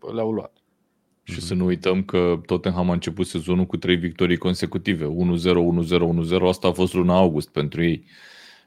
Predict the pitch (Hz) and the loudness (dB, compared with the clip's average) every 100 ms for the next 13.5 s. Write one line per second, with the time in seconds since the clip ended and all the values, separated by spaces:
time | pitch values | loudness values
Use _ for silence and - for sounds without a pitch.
0 | - - 82 80 78 - 78 76 90 90 | -16 -4 0 0 -2 -6 -6 -2 4 6
1 | 90 90 87 87 87 85 85 90 - 95 | 6 6 6 4 4 4 2 -2 -4 0
2 | 87 80 85 - 90 101 92 85 87 90 | 0 0 -4 -2 2 6 6 4 0 -4
3 | - - - - 90 85 - 87 82 82 | -4 -10 -6 0 0 -2 -2 0 2 2
4 | 90 - 92 92 90 90 90 85 - 67 | 0 2 2 2 0 0 0 0 -2 -10
5 | - - 78 76 82 78 73 76 73 67 | -10 -4 -2 0 -2 2 2 2 0 -2
6 | - 65 - _ _ 143 135 - 135 143 | -8 -16 -16 _ _ -8 -8 -8 -6 -4
7 | 143 156 156 143 135 139 - 131 127 131 | -4 -4 -2 -2 -2 -4 -4 -6 -4 -4
8 | 139 127 123 135 120 113 131 131 127 123 | -2 -2 -2 -4 -8 -4 0 2 2 2
9 | 120 117 113 110 127 120 113 - 120 113 | 2 0 -2 -2 -4 -2 -4 -4 -6 -6
10 | 117 117 - 113 - 107 - _ _ _ | -6 -8 -8 -12 -14 -18 -20 _ _ _
11 | _ _ _ _ _ _ _ 117 123 120 | _ _ _ _ _ _ _ -2 0 0
12 | 113 107 127 101 113 104 120 127 123 120 | -2 -4 -4 -2 0 0 2 2 2 0
13 | 117 95 113 104 95 | 0 -2 -2 -4 -8